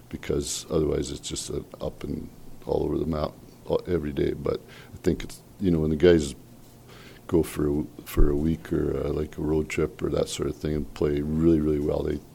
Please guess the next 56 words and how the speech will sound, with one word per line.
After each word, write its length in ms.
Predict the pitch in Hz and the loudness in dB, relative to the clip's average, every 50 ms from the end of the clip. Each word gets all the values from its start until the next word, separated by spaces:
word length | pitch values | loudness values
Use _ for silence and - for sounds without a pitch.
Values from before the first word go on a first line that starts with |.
| - - | -16 -10
and 140 | - 82 82 | -6 -4 -2
they 80 | 78 78 | -2 -2
believe 280 | 69 65 78 82 78 | -2 0 2 2 2
they 100 | 71 73 | 2 0
should 200 | 71 - - - | -2 -2 -2 -2
win 200 | 76 78 78 76 | 0 0 0 0
every 220 | 73 69 64 65 65 | -2 -4 -6 -6 -6
game, 280 | - - - - 127 - | -4 -4 -4 -4 -4 -6
right? 180 | - - - - - - - - - - - - | -6 -6 -6 -8 -10 -14 -20 -20 -20 -20 -18 -12
So 220 | - - - - | -8 -4 -2 -2
then, 400 | 76 73 71 73 73 71 73 - - - - - - - - - - - | 0 0 -2 -2 -4 -4 -6 -8 -12 -16 -20 -20 -20 -20 -20 -20 -10 -4
and 160 | - 82 73 | -2 -2 -2
then 160 | 73 71 73 73 | -2 -2 -2 -4
it's 180 | 76 - - | -4 -4 -6
exactly 480 | 73 69 - 80 - - - - - - | -6 -2 0 0 0 -2 -2 -6 -8 -6
what 100 | 76 78 | -2 -2
happened 280 | 73 - - - - | -2 -2 -4 -6 -4
last 280 | 73 71 71 - - - | -4 -2 -2 -4 -4 -2
night. 160 | 80 80 - | -2 -2 -2
When 80 | - 78 | -4 -6
you 60 | 73 | -8
come 200 | - - - 76 | -8 -6 -6 -4
home, 120 | 76 82 | -2 0
you 60 | 85 80 | 0 2
don't 180 | 80 80 78 | 0 0 0
quite 180 | - - 87 85 | 4 4 6 6
have 160 | 90 85 76 | 6 4 2
the 100 | 80 82 | 2 2
energy. 240 | 85 104 104 - - | 0 0 -2 -2 -2
There 80 | 82 | -2
are 20 | 95 | -4
people, 380 | - - - 98 - - 92 | -2 -2 -4 -4 -4 -4 -8
there's 260 | 85 73 92 92 - - | -2 0 0 0 0 0
some 120 | - 110 | 0 0
of 60 | 87 | 0
you 100 | 80 92 | 0 0
guys 220 | 123 143 95 76 69 | 0 0 0 0 0
went 140 | 73 73 | -2 -4
on 80 | 73 71 | -2 -2
the 60 | 76 | -2
road 180 | - 78 78 - | -2 -2 -2 -2
trip 220 | - - 82 82 | -2 -4 -4 -4
and 80 | - 80 | -4 -4
didn't 200 | 80 78 73 - | -4 -4 -4 -2
finish 280 | - 85 90 - - | -2 -2 -2 -2 -6
the 80 | - - | -8 -8
trip. 320 | - - 82 78 - - | -2 0 0 0 0 0
You 80 | 78 76 | -2 -2
were 80 | - - | -2 -2
probably 260 | - - - 71 - | -4 -4 -4 -4 -2
tired 320 | - - 71 73 - - | 0 0 0 0 -2 -4
for 100 | - - | -6 -10
a 40 | - | -8
couple 240 | - - - - - | -6 -6 -8 -8 -8
of 80 | - | -6
days. 280 | - - 78 80 - - | -4 -4 -4 -4 -8 -14